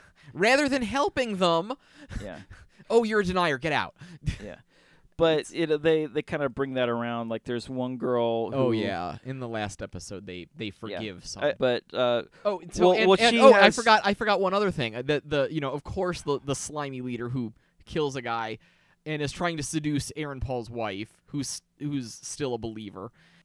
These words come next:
Speaker 2: He's
Speaker 1: He,
Speaker 2: sleeping with
Speaker 1: he's,
Speaker 2: one of the new
Speaker 1: he's,
Speaker 2: girls,
Speaker 1: yeah,
Speaker 2: yeah.
Speaker 1: she's, yeah, she's on her, on the day before her wedding. He's
Speaker 2: Yeah.
Speaker 1: he's hitting that. You know, it, you know,
Speaker 2: Yeah.
Speaker 1: it's just, it's a stereotype that he's slimy.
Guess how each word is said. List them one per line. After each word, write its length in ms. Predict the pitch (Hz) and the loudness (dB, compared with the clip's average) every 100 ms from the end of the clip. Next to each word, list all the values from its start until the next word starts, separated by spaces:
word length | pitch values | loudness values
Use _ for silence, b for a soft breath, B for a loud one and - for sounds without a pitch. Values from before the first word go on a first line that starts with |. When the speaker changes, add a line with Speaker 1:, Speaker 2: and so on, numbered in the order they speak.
| _ - | _ -10
Speaker 2:
He's 140 | 151 | -8
Speaker 1:
He, 60 | 185 | -2
Speaker 2:
sleeping 260 | 180 160 | -2 0
with 80 | 143 | 0
Speaker 1:
he's, 80 | 127 | 2
Speaker 2:
one 140 | 147 139 | 2 2
of 60 | |
the 80 | 123 | 0
new 120 | 123 127 | 2 2
Speaker 1:
he's, 80 | 131 | 2
Speaker 2:
girls, 220 | 117 107 | 0 2
Speaker 1:
yeah, 160 | 180 135 - | 4 2 -2
Speaker 2:
yeah. 220 | 107 104 | -4 -4
Speaker 1:
she's, 160 | 101 - | -4 -2
yeah, 240 | 214 117 | 0 0
she's 380 | 117 220 190 - _ | -4 -8 -8 -12 _
on 160 | 185 190 | 0 2
her, 400 | 185 180 170 - - | 2 2 2 -4 -8
on 160 | 170 | -4
the 80 | 175 | 0
day 140 | 180 202 | 0 -2
before 260 | 170 185 | 4 4
her 120 | 170 | 4
wedding. 420 | 151 220 175 95 - _ | 4 4 4 0 -8 _
He's 460 | 196 180 160 - _ _ _ _ _ _ _ | -8 -6 -6 -10 _ _ _ _ _ _ _
Speaker 2:
Yeah. 240 | 123 107 - | -8 -8 -6
Speaker 1:
he's 220 | 220 202 | -6 -4
hitting 280 | - 214 196 | 0 0 0
that. 340 | 220 180 98 - - | -4 -2 -4 -8 -10
You 100 | 160 | -6
know, 280 | 139 139 | -6 -6
it, 160 | 170 170 _ 160 | -8 -10 _ -10
you 100 | 170 | -8
know, 100 | 160 | -6
Speaker 2:
Yeah. 120 | 90 | -6
Speaker 1:
it's 60 | |
just, 220 | - 240 - | -4 -4 -4
it's 160 | 220 | -10
a 60 | 220 | -10
stereotype 880 | - 269 240 160 127 - 123 107 - b b b b | -10 -4 -2 0 -2 -4 -8 -8 -16 b b b b
that 180 | 156 156 - | -2 -2 -4
he's 560 | 127 202 190 147 120 - _ _ _ _ | -16 -12 -12 -12 -16 -18 _ _ _ _
slimy. 520 | - - 139 101 76 | -14 -8 -8 -8 -12